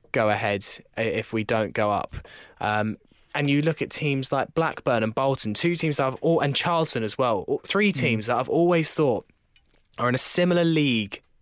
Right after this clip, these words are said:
Speaker 1: to Fulham in terms of the size of the club, and also they've got a lot of bigger teams round the corner. Now, I know we've got a slightly different ownership situation to them, but does not going up mean that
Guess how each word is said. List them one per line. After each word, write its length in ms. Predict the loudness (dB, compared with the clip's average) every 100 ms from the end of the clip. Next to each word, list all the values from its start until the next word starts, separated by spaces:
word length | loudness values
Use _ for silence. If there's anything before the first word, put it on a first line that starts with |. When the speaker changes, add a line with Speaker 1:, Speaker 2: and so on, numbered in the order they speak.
| _ _ _ -6
Speaker 1:
to 140 | -6
Fulham 420 | -4 0 0 0
in 120 | -4
terms 440 | -4 -2 0 -2 -4
of 200 | -6 -6
the 440 | -2 0 2 0 -2 _ _ _ _ -4
size 400 | 0 2 2 0
of 80 |
the 80 | -2
club, 500 | -4 -2 0 2 0
and 120 | 0
also 260 | 0 0 0
they've 160 | -2 0
got 200 | -2 0
a 20 |
lot 180 | -2 -2
of 100 | -2
bigger 220 | -2 -2
teams 560 | -4 -4 -2 -2 -4 -8 -14 -16 -18 -8
round 240 | -4 -2 -2
the 80 |
corner. 540 | -2 0 2 2 2 0
Now, 320 | 0 -2 -4 -10 -20 -8
I 80 | -2
know 160 | 0 2
we've 180 | 0
got 160 | 0 0
a 20 |
slightly 300 | 0 0 -2
different 300 | -4 -6 -2
ownership 380 | 0 2 0 -2
situation 640 | -4 -2 0 0 0 -2 -4
to 140 | -4
them, 200 | -4 -2
but 220 | -2 -2
does 120 | 0
not 200 | 0 0
going 280 | 2 2 2
up 140 | 0 0
mean 300 | 0 2 2
that 240 | 2 -2